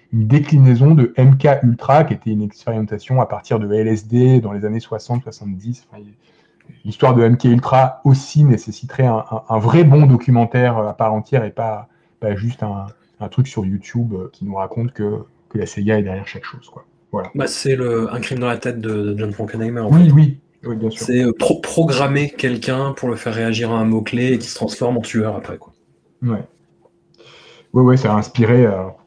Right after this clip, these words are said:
Speaker 1: toute la fiction, euh, même on pourrait dire que la fiction, euh, de, euh, paranoïaque des années soixante-dix, de Alan J. Pakula, aussi inspiré de ça, euh,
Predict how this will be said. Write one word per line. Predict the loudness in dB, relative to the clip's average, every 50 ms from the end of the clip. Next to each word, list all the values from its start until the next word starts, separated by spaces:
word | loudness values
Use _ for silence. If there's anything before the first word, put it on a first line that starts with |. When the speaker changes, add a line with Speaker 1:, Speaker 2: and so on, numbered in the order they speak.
| _ _ _ _ -20 -14 _ 2
Speaker 1:
toute | 2 4 6
la | 4 2
fiction, | 2 0 -8 -10 -10 -2 0 2 4 4 2
euh, |
même | 2 0 -2 -2 -2 -4
on |
pourrait | -6 -6 -4 0
dire | 0 0 0
que | 0 -4
la | -4 -2 -4 -4 -4 -4 -6
fiction, | -8 -10 -14 -14 -6 -2 0 2 2 2
euh, | 0
de, | -2 -4 -8
euh, | -10 -10 -10 -10 -12 -12 -14 -14 -16 -16 -16 -16 -16 -16 -18 -20 _ _ _ _
paranoïaque | -2 0 2 4 6 6 6 6 6 6 4
des | 4 2 0
années | -2 -2
soixante-dix, | -2 -4 -6 -4 -4 -2 -2 0 0 0 -2 -2 -2
de | -4
Alan | -2 0 2 2 2
J. | 2 2 2
Pakula, | 0 0 -2 -2 -4 -4 -2 0 -2 -2
aussi | -4 -6 -10 -10
inspiré | -10 -10 _ -14 -14 -12 -12
de | -14
ça, | _ -6 -6 -4 -4
euh, | -6